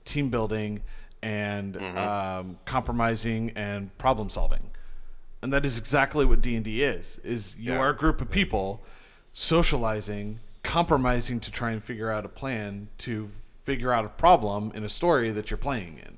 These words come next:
Speaker 2: Yeah.
Speaker 1: It's, and it's, it sounds like a joke at first, but it's completely serious, and it's
Speaker 2: Hmm.
Speaker 1: something that people don't really think about, and it is a way for, like you said, to, um, to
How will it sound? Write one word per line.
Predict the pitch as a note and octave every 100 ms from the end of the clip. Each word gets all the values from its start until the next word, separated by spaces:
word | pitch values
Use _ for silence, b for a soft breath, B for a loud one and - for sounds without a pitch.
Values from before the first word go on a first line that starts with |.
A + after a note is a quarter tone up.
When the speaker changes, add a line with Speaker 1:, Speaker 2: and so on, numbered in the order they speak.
| -
Speaker 2:
Yeah. | F#2 D#2 - - -
Speaker 1:
It's, | A2 - - - _ - - -
and | A2+ A2
it's, | G#2 - - -
it | A2 G2 -
sounds | C3 D3+ E3 B2+
like | B2+
a |
joke | A2 B2+ C3+ B2
at | -
first, | D3+ C3 -
but | A#2 G#2+
it's | G#2
completely | - A#2 - C3 - A2
serious, | G2+ D3 A#2+ F2 F#2
and | G2+
it's | G2+ -
Speaker 2:
Hmm. | -
Speaker 1:
something | A#2 B2
that | F#2+
people | G2+ A#2 A2+
don't | A#2
really | G#2+ F#2+
think | - B2
about, | - F#3 G#3 G3+ B B B B B -
and | A2+
it | A2+ A#2+
is | C#3 B2
a | A#2
way | A2+ A2+ G#2+ G#2+ F#2+ - -
for, | - A2 G2+ F#2+ F#2 E2+ -
like | A2 G2 -
you | G2+
said, | D#3+ D#3+ G2+
to, | - G#2 G2 F#2 F2+ -
um, | F#2 F2+ F2+ F2+ F2 - -
to | - A2+